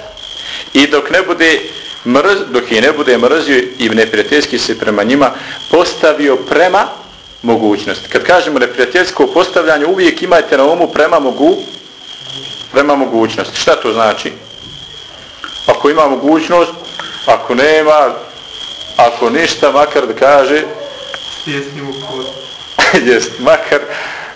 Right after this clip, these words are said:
Speaker 1: jest. Prema mogućnosti. Dalje kaže, čovjeku neće biti ispravna vjera,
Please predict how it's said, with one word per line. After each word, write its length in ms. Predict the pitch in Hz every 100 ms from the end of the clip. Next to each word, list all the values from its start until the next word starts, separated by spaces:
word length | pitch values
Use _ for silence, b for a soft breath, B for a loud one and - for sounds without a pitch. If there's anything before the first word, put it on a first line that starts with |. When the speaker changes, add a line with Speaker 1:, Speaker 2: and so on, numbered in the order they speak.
| -
Speaker 1:
jest. 280 | 123 113 113 - - - - - -
Prema 280 | 151 160 147
mogućnosti. 600 | 127 117 110 107 - - - - - - - - - - - - - - -
Dalje 420 | 120 170 160 110
kaže, 260 | - 104 - - - - B B B B B -
čovjeku 460 | 170 214 185 -
neće 380 | 175 226 214 180
biti 300 | 175 202 -
ispravna 480 | 196 190 175 160 151
vjera, 340 | 139 196 208